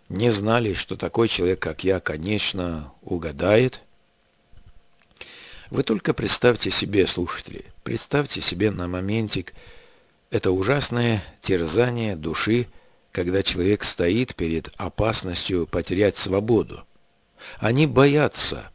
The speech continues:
попасть в вечное египетское рабство. Ведь они только что недавно обещали своему старенькому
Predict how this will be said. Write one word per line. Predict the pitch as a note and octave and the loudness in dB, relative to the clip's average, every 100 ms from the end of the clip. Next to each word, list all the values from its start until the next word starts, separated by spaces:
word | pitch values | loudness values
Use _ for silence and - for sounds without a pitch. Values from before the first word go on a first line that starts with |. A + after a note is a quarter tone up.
| - | -6
попасть | F2+ G#2 A2 A2 - - - - | 0 2 2 0 -8 -20 -18 -12
в | |
вечное | D#2+ F#2 D#3+ - B2 B2+ B2+ | -4 2 2 2 -2 -4 -4
египетское | F2 E2+ E2+ G#2 - - F#2+ F2+ - - | -4 -4 -2 -2 -4 -4 0 -2 -2 -12
рабство. | F#2 F2 D#2+ - - A#1 - _ _ _ _ - - - | -4 -4 -4 -6 -8 -12 -14 _ _ _ _ -18 -16 -4
Ведь | G#2+ A2 | 0 2
они | A#2 C3 | 2 0
только | - E3+ D#3 D#3 | 0 0 0 0
что | C#3 - C#3 | -2 0 0
недавно | C3+ A#2+ A#2 A2 E2 C#2 - | 0 4 4 4 0 -8 -8
обещали | G2+ F#2 - - B2+ A#2 | -2 0 2 2 2 2
своему | - F#2+ G2 G#2+ G2 - - | -2 -2 0 0 -2 -6 -6
старенькому | - - C#3 D#3 D3+ C#3 - B2+ B2 | -2 0 2 2 0 -4 -4 -2 -2